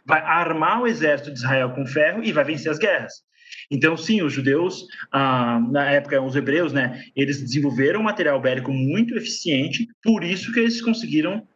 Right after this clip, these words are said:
ter os reinos dele. Não existe, na antiguidade, você não consegue ter um reino, um rei, uma terra, uma cultura e um modelo político sem você garantir as suas fronteiras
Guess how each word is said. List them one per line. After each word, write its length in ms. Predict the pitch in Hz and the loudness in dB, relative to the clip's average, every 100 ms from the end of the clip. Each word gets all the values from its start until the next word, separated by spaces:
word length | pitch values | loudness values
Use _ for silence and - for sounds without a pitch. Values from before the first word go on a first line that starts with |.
| _ _ _ | _ _ _
ter 200 | 156 151 | 0 2
os 80 | 170 | 2
reinos 340 | 151 170 202 | 0 0 2
dele. 240 | 202 170 127 | 2 2 2
Não 200 | 139 185 | 0 0
existe, 460 | 143 151 226 175 - - - | 0 0 0 0 -6 -14 -2
na 140 | 135 | 2
antiguidade, 640 | 233 302 233 143 151 214 | 2 0 0 0 0 0
você 180 | 202 180 | -4 -2
não 240 | 139 165 233 | 0 2 0
consegue 580 | 285 254 - 170 170 | 0 -2 2 0 0
ter 200 | 147 139 | -2 0
um 100 | 123 | 0
reino, 540 | 117 143 202 226 226 233 233 - | 0 0 2 2 2 0 -8 -14
um 60 | 113 | -12
rei, 540 | - 180 190 202 208 - - - | -2 0 2 0 -8 -12 -20 -10
uma 160 | 117 - | -8 2
terra, 580 | 170 185 180 180 185 - | 4 4 2 0 -4 -4
uma 160 | 139 131 | -2 0
cultura 680 | 139 120 185 196 196 190 | -2 -2 -2 0 0 0
e 80 | 151 | 2
um 60 | 143 | 0
modelo 480 | 131 185 214 - - | 2 2 0 -2 -2
político 480 | 165 180 - 220 - - _ _ | 0 0 0 -2 -4 -18 _ _
sem 220 | - 175 170 | 0 0 0
você 220 | 165 170 | -4 0
garantir 420 | 156 180 180 185 | 0 0 0 -2
as 60 | 180 | -2
suas 100 | 175 | -4
fronteiras 720 | 180 151 156 175 - - | -2 0 2 0 -2 -10